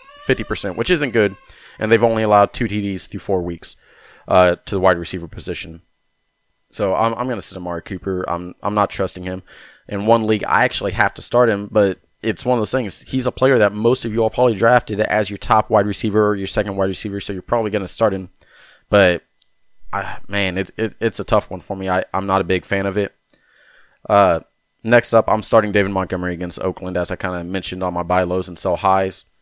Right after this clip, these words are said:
Uh, kinda already covered that one. I'm gonna go back to the start position real quick.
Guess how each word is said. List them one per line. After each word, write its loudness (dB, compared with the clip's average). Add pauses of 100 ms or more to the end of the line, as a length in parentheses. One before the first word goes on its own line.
(560)
Uh, -2 (800)
kinda 2
already 0
covered -4
that 2
one. -6 (460)
I'm -6
gonna 0
go 2
back 4
to -8
the -8
start 0
position -6
real -2
quick. -4